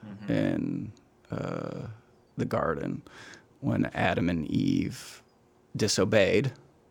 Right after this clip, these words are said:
Speaker 2: right? Um, all of a sudden, you know, sin and
Speaker 1: Mm-hmm.
Speaker 2: brokenness enter in, and with that comes
Speaker 1: Mm-hmm.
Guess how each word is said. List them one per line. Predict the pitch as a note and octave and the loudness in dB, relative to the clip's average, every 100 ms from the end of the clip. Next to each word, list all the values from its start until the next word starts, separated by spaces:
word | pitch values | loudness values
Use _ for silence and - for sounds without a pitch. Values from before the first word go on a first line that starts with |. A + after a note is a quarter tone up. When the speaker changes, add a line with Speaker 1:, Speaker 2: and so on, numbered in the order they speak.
| _ _ _ _ | _ _ _ _
Speaker 2:
right? | - F#2 G2 G2+ - - - - - | 2 2 2 -2 -8 -20 -20 -20 -12
Um, | G#2+ G#2+ - G2+ - G#2 G#2+ - - _ _ _ _ _ _ _ _ _ _ - _ - | 0 2 2 0 -2 -4 -8 -16 -20 _ _ _ _ _ _ _ _ _ _ -20 _ 4
all | A2 | 6
of | G2+ | 6
a | |
sudden, | - G2 - F#2+ A2 - - _ | 2 0 0 -2 -4 -8 -20 _
you | A2+ | -4
know, | - G#2+ - - | -2 -6 -10 -8
sin | - - F#2+ F#2 - A2 - | -2 0 2 2 0 -4 -10
and | A2+ | -6
Speaker 1:
Mm-hmm. | - | -4
Speaker 2:
brokenness | - G2 G2+ G2 - | -2 -2 -2 -2 -2
enter | - - G1+ | -4 -4 -4
in, | G1+ G1+ | -2 -2
and | - - | -2 -2
with | - | -4
that | - G1+ - | 0 -2 -2
comes | - - - - - A2 | -6 -6 -6 -8 -10 -12
Speaker 1:
Mm-hmm. | G#2+ A2 | -14 -14